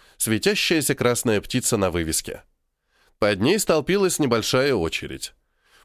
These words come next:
Парни в приталенных клубных пиджаках,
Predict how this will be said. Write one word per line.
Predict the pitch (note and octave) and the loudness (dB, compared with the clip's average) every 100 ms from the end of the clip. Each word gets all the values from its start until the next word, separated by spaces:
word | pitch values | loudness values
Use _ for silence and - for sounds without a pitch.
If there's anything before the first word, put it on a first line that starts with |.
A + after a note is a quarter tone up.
| _ | _
Парни | D3 G#3 G3 F#3+ | 2 2 4 2
в | E3 | 0
приталенных | - C#3 C3 C3 A#2+ G#2+ - | 0 0 2 2 2 0 0
клубных | A#2+ G#2 F#2+ F#2 | 0 0 0 -2
пиджаках, | F#2+ F#2 E2+ A#2+ C#3 - - | -2 -2 -2 0 -2 -6 -18